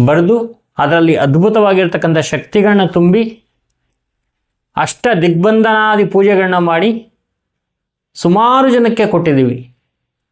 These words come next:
ನಿಮ್ಮಲ್ಲಿ ಅಥವಾ ನಿಮ್ಮ ಮಕ್ಕಳಲ್ಲಿ ಯಾರಿಗಾದ್ರೂ ತೊಂದರೆಗಳಿದ್ರೆ ಖಂಡಿತವಾಗ್ಲೂ ಬಂದು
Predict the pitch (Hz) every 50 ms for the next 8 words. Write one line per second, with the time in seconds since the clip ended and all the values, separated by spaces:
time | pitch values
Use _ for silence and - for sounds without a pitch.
0 | _ _ _ - 139 147 170 202 220 233 240 240 240 233 220 170 - - - -
1 | _ _ _ _ _ - 165 160 185 202 196 180 175 180 196 196 180 170 170 165
2 | - 233 240 226 220 190 165 156 160 170 160 185 202 196 190 185 - 151 151 165
3 | 175 190 175 175 165 147 143 180 226 220 - - _ _ _ _ _ _ _ _
4 | _ _ - 135 147 165 180 196 190 202 202 190 185 185 175 151 151 160 180 196
5 | 226